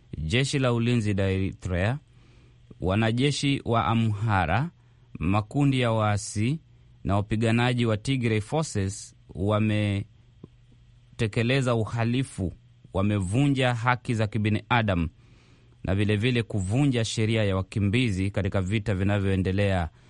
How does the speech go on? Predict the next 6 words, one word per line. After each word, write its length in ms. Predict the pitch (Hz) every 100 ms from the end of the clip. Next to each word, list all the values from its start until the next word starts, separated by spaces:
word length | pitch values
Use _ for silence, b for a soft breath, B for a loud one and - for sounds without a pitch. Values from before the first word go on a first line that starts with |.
| b b
nchini 440 | 95 92 110 101 95
Ethiopia. 640 | - 95 85 - 55 50 - B B B -
Hapa 560 | 160 175 123 113 139 - - - - - - -
na, 280 | 117 127 123 - - -
nasisitiza 840 | 101 123 - 131 143 139 175 143
zaidi 580 | 131 131 131 107 101 104